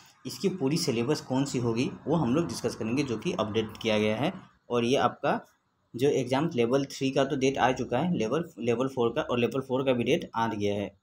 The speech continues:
तो आप इसमें वीडियो में बने रहिए और देख सकते हैं कि कब एग्जाम्स होने वाला है।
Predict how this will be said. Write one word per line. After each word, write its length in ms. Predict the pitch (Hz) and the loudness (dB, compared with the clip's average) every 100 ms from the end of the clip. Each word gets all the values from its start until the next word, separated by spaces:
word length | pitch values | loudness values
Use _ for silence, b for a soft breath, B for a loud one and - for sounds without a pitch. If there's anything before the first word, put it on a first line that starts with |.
| _ | _
तो 120 | - - | -12 0
आप 240 | 135 - | 0 0
इसमें 260 | - - 170 | -12 -6 -4
वीडियो 240 | 165 113 | -2 -2
में 160 | 123 160 | 0 0
बने 180 | 117 117 | 0 2
रहिए 220 | 117 147 | 2 2
और 280 | 180 120 110 | -2 -6 -4
देख 180 | 117 120 | -4 -4
सकते 280 | 110 104 | -6 -4
हैं 60 | 117 | -6
कि 80 | - | -6
कब 240 | - 120 110 | -2 -4 -4
एग्जाम्स 400 | 101 104 101 104 | -4 -4 -4 -8
होने 100 | 101 | -10
वाला 220 | 95 | -8
है। 80 | 98 | -10